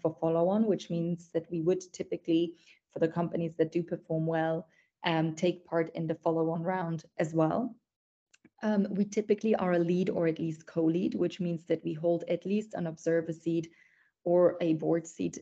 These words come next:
um, because we want to really have an impact and be involved, as mentioned before.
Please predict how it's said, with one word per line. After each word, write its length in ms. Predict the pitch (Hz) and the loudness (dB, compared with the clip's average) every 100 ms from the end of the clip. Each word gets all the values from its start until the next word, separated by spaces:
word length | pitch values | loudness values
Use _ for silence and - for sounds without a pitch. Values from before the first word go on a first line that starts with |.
| - | -6
um, 420 | 170 165 165 160 - | -4 -2 -4 -4 -8
because 800 | 160 - - 190 175 170 170 - | -14 -16 -8 -2 0 0 -2 -6
we 120 | 180 | -4
want 200 | 165 165 | -2 -4
to 120 | 165 | -2
really 280 | 160 175 165 | 0 2 2
have 160 | 170 170 | -2 -4
an 100 | - | -4
impact 640 | 170 170 196 - - - - | -2 -2 -4 -6 -8 -20 -8
and 140 | 170 160 | -4 -2
be 120 | 170 | -2
involved, 600 | 165 156 151 247 - _ _ _ | 0 0 0 0 -6 _ _ _
as 160 | - 160 | -8 -4
mentioned 420 | 170 170 - 170 | -4 -4 -6 -6
before. 500 | - 160 165 165 269 | -4 0 2 2 0